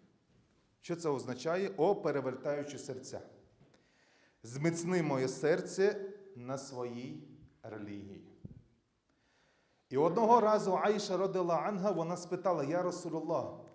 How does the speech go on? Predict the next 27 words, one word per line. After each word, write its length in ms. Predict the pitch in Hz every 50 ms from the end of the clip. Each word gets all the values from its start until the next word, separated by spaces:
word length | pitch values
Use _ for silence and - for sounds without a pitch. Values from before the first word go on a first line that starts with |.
| - -
а 80 | 143
чому 380 | 135 - - 175 175 185 220 226
ти 180 | 226 - 208
часто 460 | 196 - - - 196 214 208 - 202 185
читаєш 520 | 185 - 156 160 190 190 185 185 185 -
це 80 | 175 147
дуа?" 360 | 131 143 165 147 117 98 87 - - - - - - - _ _ _ _ _ _ _ _ _ _ _ _
На 100 | - 123
що 180 | 127 - 185 185
він 140 | 170 165 160
сказав: 640 | 170 - - 147 131 156 185 220 233 - - - - - - _ _ _ _ _ _ _ _ _ _ _ _ _ _ _ _ _ - - _
"Серце 520 | - - - - 202 220 220 - - 202
людини 540 | 185 190 185 160 185 208 202 170 165 214 262 - - - - - - - - - - _ _ _ _
знаходиться 800 | 123 113 117 127 160 170 170 180 190 196 196 220 - - - 185
між 240 | 160 170 170 - -
пальцями 560 | - 165 175 185 185 185 - 180 165 170 170 165
Аллаха, 360 | 156 151 156 160 156 143 147
субханаhu 560 | 139 - 147 135 - - 147 143 131 123 127
ва 100 | 123 117
та'аля". 440 | 113 117 104 92 90 92 - - - - _ _ _ _ _ _ _ _
Тобто 260 | - 165 165 165 - 160
в 120 | 160 156
руках 380 | 156 151 156 196 160 - - 151
Аллаха, 300 | 147 143 160 151 135 131
субханаhu 460 | 123 - - 110 - - 120 110 101
ва 60 | 98
та'аля. 260 | - - 98 101 107